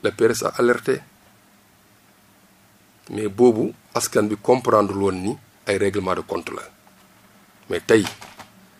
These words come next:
askan bi xam na ne Macky Dia-, Macky Sall lépp lu mu def waga jaane la. Si waga jaane lay dox tey, si waga jaane lay dox ëllëg. Ñëpp xam nañ ko. Moo tax ma ne la,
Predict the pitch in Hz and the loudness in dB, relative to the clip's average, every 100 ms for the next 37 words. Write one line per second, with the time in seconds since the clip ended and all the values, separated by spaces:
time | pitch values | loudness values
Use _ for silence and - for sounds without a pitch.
0 | _ _ _ _ _ _ - - 101 98 | _ _ _ _ _ _ -8 0 0 0
1 | - 113 113 110 101 104 104 110 104 113 | -2 2 2 2 2 -2 0 -2 2 0
2 | 104 - 101 117 190 - 127 110 110 98 | 0 2 2 4 2 4 2 2 4 2
3 | 98 92 85 90 - - _ _ _ _ | 4 2 0 -2 -4 -12 _ _ _ _
4 | - - - _ _ _ _ _ - - | -20 -20 -20 _ _ _ _ _ -4 6
5 | 120 117 120 113 110 107 107 101 - 143 | 6 8 6 6 8 6 6 4 4 6
6 | 147 151 - - - 123 123 120 117 110 | 6 4 -12 -6 4 6 8 6 6 6
7 | 107 104 - 139 131 - - _ _ _ | 4 2 0 2 2 0 -12 _ _ _
8 | _ _ _ _ _ _ _ _ _ 120 | _ _ _ _ _ _ _ _ _ 0
9 | 135 - - - 98 95 87 - - _ | 0 0 0 0 2 0 -2 -8 -12 _
10 | _ _ _ - _ _ _ _ 104 104 | _ _ _ -20 _ _ _ _ -2 0
11 | 104 98 113 95 | 2 4 4 4